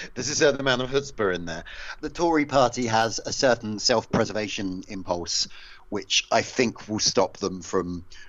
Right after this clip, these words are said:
launching too quickly into bloodletting. I think it's more likely to be one of those things where someone, in a, you know, a man in a grey suit taps her on the shoulder one day and says, you know,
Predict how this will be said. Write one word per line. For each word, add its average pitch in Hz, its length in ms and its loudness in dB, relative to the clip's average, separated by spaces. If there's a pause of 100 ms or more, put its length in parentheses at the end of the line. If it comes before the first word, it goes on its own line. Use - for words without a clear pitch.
(120)
launching 98 520 0
too 95 220 0
quickly 92 400 -2
into 87 180 -4
bloodletting. 90 680 0
I 92 120 -4
think 104 260 -2
it's 98 120 -4
more 98 200 4
likely 90 220 4
to - 80 -10
be 92 60 0
one 92 100 4
of 90 60 4
those 87 220 4
things 87 320 4
where 85 140 4
someone, 85 340 2
in 82 100 -4
a, 85 100 -4
you 85 100 -2
know, 82 140 -4
a 82 40 -4
man 85 220 0
in 80 80 -6
a 85 60 -6
grey 82 220 0
suit 82 320 2
taps - 260 -2
her 82 80 -6
on 80 80 -6
the 87 60 -6
shoulder 85 320 2
one 80 280 2
day 80 160 0
and 82 100 -2
says, - 300 2
you 78 60 -6
know, 78 160 -8